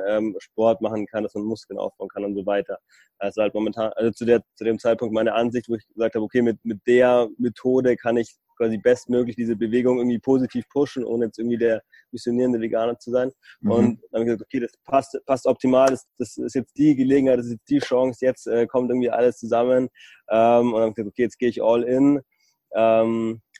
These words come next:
Speaker 1: burn the ships, so damit's wirklich <laughs> nur noch diesen einen Weg gibt. Und, ähm, hab dann tatsächlich sogar, als ich von diesem Wettkampf, äh, nach Hause gefahren bin, im Bus meiner Lehrerin <laughs> eine WhatsApp geschrieben, so, "Sorry, ich komm morgen nicht mehr."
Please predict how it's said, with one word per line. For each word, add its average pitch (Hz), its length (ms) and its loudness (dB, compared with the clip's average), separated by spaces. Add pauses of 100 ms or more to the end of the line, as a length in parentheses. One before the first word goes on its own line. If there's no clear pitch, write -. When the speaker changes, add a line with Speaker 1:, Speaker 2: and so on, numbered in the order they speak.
Speaker 1:
burn 123 260 4
the 123 60 0
ships, - 540 -4 (540)
so - 80 -4
damit's 123 260 2
wirklich 131 180 -2
<laughs> 107 100 -8
nur 156 100 2
noch - 60 -6
diesen 139 240 4
einen 127 320 4
Weg 123 240 2
gibt. 139 240 2 (420)
Und, 120 640 2
ähm, 117 400 2
hab 113 160 -4
dann 123 320 0
tatsächlich 135 460 -2
sogar, 120 240 0
als 120 200 2
ich 120 80 -14
von 131 100 -4
diesem 120 240 -2
Wettkampf, 131 520 2 (120)
äh, 117 120 4
nach 113 160 0
Hause 131 300 4
gefahren 117 380 0
bin, 127 180 0
im 147 160 4
Bus 143 400 2
meiner 123 220 2
Lehrerin 131 420 4
<laughs> - 100 -6
eine 131 260 2
WhatsApp 135 420 2
geschrieben, 123 360 -2
so, 120 140 0 (340)
"Sorry, 123 280 2
ich 127 100 0
komm 127 200 4
morgen 127 340 4
nicht 127 200 -2
mehr." 120 300 4